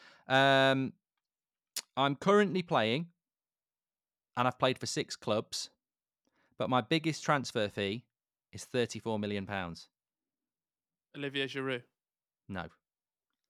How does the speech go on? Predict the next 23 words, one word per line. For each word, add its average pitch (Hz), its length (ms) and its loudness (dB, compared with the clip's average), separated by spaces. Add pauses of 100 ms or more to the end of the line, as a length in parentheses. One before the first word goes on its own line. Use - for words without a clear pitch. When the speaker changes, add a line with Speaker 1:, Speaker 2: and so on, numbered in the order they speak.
(300)
Speaker 2:
Oh, 240 760 10
so 254 540 2
I 170 140 6
Speaker 1:
They, 175 60 4
Speaker 2:
was 175 120 0
Speaker 1:
so 190 60 6
you 196 180 4
Speaker 2:
so 311 300 6
sure 254 420 6
then. 196 380 4 (480)
Speaker 1:
Ah, 123 500 4
mate, 127 360 0
you 135 140 -2
know 147 160 2
what? 170 280 6 (440)
Speaker 2:
<laughs> 605 420 10
Speaker 1:
Them, - 100 2 (160)
them, 403 240 2
them, 156 200 -2 (160)
maybe 170 280 2
they're 175 80 2
not 170 180 4
French. - 480 2